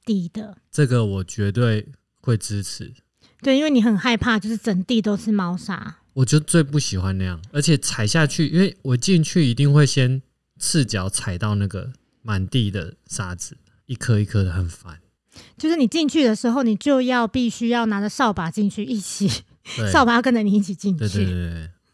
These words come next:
Speaker 1: 那我们今天就是要来聊一下猫狗，如果我们现在要让他们适应对方的话，要怎么做？因为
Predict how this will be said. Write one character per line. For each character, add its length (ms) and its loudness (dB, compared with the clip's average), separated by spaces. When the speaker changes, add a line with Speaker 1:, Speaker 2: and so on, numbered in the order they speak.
Speaker 1:
那 160 2
我 60 4
们 160 4
今 100 -2
天 140 -2
就 100 0
是 140 -4
要 140 -2
来 200 0
聊 300 0
一 20 -4
下 340 -6
猫 260 0
狗， 340 -2
如 160 -6
果 120 0
我 100 2
们 140 0
现 160 -4
在 140 0
要 360 0
让 180 -2
他 100 0
们 160 0
适 240 -4
应 180 -2
对 200 0
方 200 -2
的 60 0
话， 160 -2
要 100 -2
怎 120 -6
么 100 -4
做？ 220 -2
因 80 -2
为 120 -4